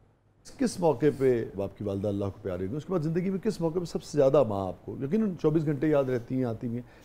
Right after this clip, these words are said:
मगर उतने कोई ऐसा मोमेंट जो बहुत ही शिद्दत से याद आई हो कि यार आज माँ होती?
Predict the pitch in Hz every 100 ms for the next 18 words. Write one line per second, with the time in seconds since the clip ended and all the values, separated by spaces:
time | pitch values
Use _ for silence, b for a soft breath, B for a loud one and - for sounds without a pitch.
0 | - 208 208 220 202 196 214 170 160 175
1 | 156 135 113 170 175 - 170 160 - -
2 | - 127 b b _ - 117 113 98 107
3 | 120 170 156 143 120 107 139 110 110 98
4 | 90 98 87